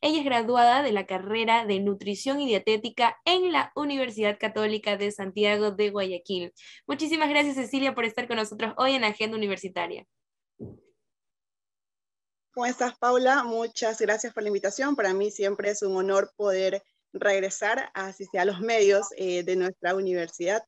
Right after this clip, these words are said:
Speaker 2: para compartir, eh, información con ustedes o para incluso saber el desarrollo que está teniendo la universidad.
Speaker 1: Muchos se preguntan entonces, Cecilia, tal vez aquellos que están optando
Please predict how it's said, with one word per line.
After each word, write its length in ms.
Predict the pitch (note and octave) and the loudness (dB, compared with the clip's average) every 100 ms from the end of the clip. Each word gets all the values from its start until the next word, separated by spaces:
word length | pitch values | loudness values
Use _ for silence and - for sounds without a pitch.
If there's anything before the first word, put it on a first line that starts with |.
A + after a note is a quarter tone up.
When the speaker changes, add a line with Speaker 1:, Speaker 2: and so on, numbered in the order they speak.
| _ _ - | _ _ -2
Speaker 2:
para 300 | A3+ G#3+ A3 | 2 4 2
compartir, 760 | A3 G3+ F#3 - F#3+ F3+ F3+ F3+ - | 0 -2 -4 -4 -2 0 0 -2 -4
eh, 220 | F#3+ F3+ F3 | -8 -6 -4
información 500 | F#3 F3+ F3+ G3+ G3 | -2 -4 -4 -2 0
con 160 | F#3+ | 0
ustedes 540 | F#3+ D#4+ D#4 C4 A#3 A#3+ | 0 0 2 2 0 -2
o 260 | G3 F#3+ | -2 -2
para 160 | F#3+ F#3+ | -4 -4
incluso 320 | F#3+ A#3+ B3+ | -4 -4 -4
saber 340 | G3+ F3+ F#3+ - - - | -2 0 0 -2 -16 -4
el 140 | G#3 | 0
desarrollo 400 | G#3+ G#3 G3 G3 | 0 2 2 2
que 60 | G3 | 2
está 120 | F#3+ | -4
teniendo 260 | F#3 F3+ | -2 0
la 120 | F#3+ G3 | 0 0
universidad. 640 | G3 F3 E3+ - E3 - - _ _ _ _ _ _ _ _ | 0 -2 -4 -6 -6 -6 -10 _ _ _ _ _ _ _ _
Speaker 1:
Muchos 340 | B3+ D4+ E4+ D#4 | -4 -2 0 0
se 100 | D4 | 0
preguntan 560 | C4+ C4 C4+ C4+ D4 | 4 4 4 2 2
entonces, 580 | B3 A3+ C4 C4+ C#4 C#4+ | 0 0 2 2 -2 -6
Cecilia, 560 | A#3+ G#3+ C4 C4 C4+ C4 | -6 -4 -4 0 0 2
tal 320 | C4 C4+ C4 | 2 2 2
vez 260 | C#4 C#4+ C#4 | 2 0 0
aquellos 400 | C4 C4 C4+ C4+ | -2 -2 -4 -4
que 100 | C4 | -6
están 260 | A3+ A#3+ A#3+ | -6 -2 -2
optando 880 | B3 _ A3+ A3 A3 A3 A#3+ C#4 | -6 _ 2 2 0 0 0 -2